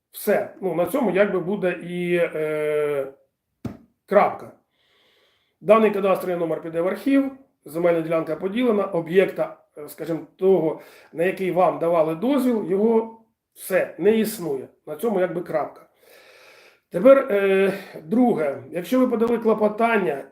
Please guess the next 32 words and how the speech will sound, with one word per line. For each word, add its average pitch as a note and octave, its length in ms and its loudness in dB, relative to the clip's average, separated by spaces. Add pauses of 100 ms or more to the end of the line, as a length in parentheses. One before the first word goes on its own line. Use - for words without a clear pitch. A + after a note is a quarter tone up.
і, F#3 480 -2
е, D3+ 920 -4 (1160)
ваша, F3+ 300 4
скажімо D#3+ 340 -8
так, D#3 440 -4
е, D3+ 540 -6
ну, - 340 -2
усно, D#3+ 580 0
да, G3 220 -2
вам E3 200 -4
сказали, D#3 380 -4
що E3 120 -10
ваше F3+ 240 -2 (100)
не E3+ 220 -2
буде F3 200 0
розглядатися, F3+ 480 0
тому E3 140 -6
що E3 120 -8
воєнний E3+ 320 -2
стан, A3 420 0 (800)
знову G#3 400 4
ж - 100 -8
таки, C#3+ 360 -10 (120)
е, D#3 480 -8 (160)
в - 40 -20
чому A#3 260 2
сама G3 320 2
суть F#3+ 280 -4
полягає? C#3 480 -6
Земельна A#3 360 4
ділянка G#3 400 4
сформована. E3+ 800 0